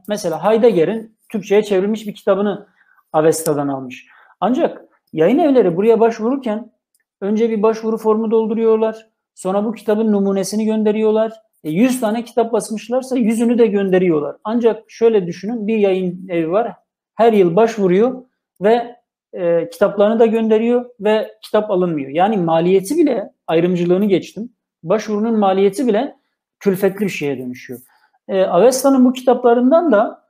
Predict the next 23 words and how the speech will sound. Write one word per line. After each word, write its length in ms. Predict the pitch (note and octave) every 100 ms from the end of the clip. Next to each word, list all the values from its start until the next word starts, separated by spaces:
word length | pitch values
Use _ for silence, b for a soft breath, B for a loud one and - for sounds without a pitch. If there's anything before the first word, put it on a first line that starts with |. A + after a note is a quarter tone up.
| _ _
sorduk 420 | - G3+ G#3+ C4+
biz 180 | G3+ F3
Avesta'ya. 640 | D#3+ D3+ D3+ F3 A#3 C4+ _ _ G3
Yüz 220 | A3 A3+
iki 160 | A3+
yüz 200 | C#4 C4+
kadar 320 | - G#3+ A3+ A3
ta-, 260 | G3+ G#3 - _ _ -
alınmış. 600 | D#3+ C#3 C3 B2 - _ F#3+
Ama 240 | A3 F#3+
zaten 360 | F#3 A#3 B3 A#3
Avesta'nın 680 | G#3 A#3 - G#3+ A3+ A3
örneğin 420 | A3 G3 G3 G3+ F#3
başvurusunu 580 | G3 G3+ F#3+ F#3 G3+
yapıp 320 | G3+ G3 G3+ -
kitabını 540 | - F#3 G3 G3 G3 F#3
gönderme 540 | F3 F3+ F#3+ G3 G3+
sürecinde 880 | F#3+ - F#3+ F3+ E3+ F#3 F#3 G3+ F#3
zaten 280 | F3+ F#3+ F#3
yüz 200 | F3+ E3+
iki 160 | E3+
yüz 160 | F#3+ F3+
tane 300 | G3 G3+